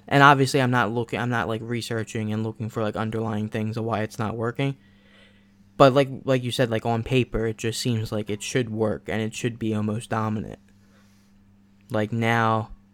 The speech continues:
you know, O'Reilly and Tarasenko, and then you get to put Perron and Shen on the second line, and then, you know, you have whoever their third line center is, and, like, a guy like Maroon and whatever, like, all these guys.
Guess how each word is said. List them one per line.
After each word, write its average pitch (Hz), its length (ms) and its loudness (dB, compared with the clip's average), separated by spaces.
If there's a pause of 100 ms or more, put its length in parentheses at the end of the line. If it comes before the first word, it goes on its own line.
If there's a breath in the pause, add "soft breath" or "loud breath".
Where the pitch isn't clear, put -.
(120)
you 123 120 -2
know, 107 240 -2 (100)
O'Reilly 117 480 2
and 110 100 -2
Tarasenko, 113 680 -2
and 110 80 -2
then 110 140 -2
you 110 80 -4
get 110 160 -6
to - 80 -6
put - 440 -2
Perron 113 600 -2
and 107 260 0 (100)
Shen 113 460 0
on 104 180 -2
the 104 60 -4
second 110 340 -4
line, 110 380 -4
and 110 160 -4
then, 107 260 -4 (600 loud breath)
you 120 80 -4
know, 110 80 0
you 107 160 -2
have 107 400 -2
whoever 117 400 0
their 113 120 -2
third 113 300 -4
line 110 200 -4
center 110 340 -4
is, 107 180 -6
and, 107 160 -4
like, 110 180 -6
a 117 40 -6
guy 113 180 -4
like 110 220 -6
Maroon 113 560 -2
and 107 200 -2 (360 loud breath)
whatever, 131 400 4
like, 110 180 -4
all 147 140 4
these 117 200 0
guys. 110 440 -6